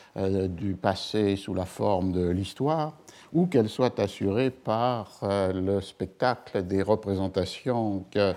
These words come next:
euh, théâtrales. Et comme je l'avais indiqué, pour différentes raisons, j'avais inversé l'ordre des deux dernières, euh, séances, qui, tel qu'il avait été annoncé au début du cours. Et aujourd'hui, donc, euh,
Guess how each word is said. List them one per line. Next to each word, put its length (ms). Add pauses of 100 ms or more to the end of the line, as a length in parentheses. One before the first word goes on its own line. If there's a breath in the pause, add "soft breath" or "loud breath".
(460 loud breath)
euh, 140
théâtrales. 580 (480 soft breath)
Et 80
comme 180
je 80
l'avais 220
indiqué, 480
pour 200
différentes 440
raisons, 260
j'avais 240
inversé 560
l'ordre 420
des 120
deux 400
dernières, 840
euh, 420
séances, 560
qui, 120
tel 240
qu'il 160
avait 200
été 240
annoncé 520
au 100
début 300
du 160
cours. 380 (360 loud breath)
Et 60
aujourd'hui, 560
donc, 320 (180)
euh, 220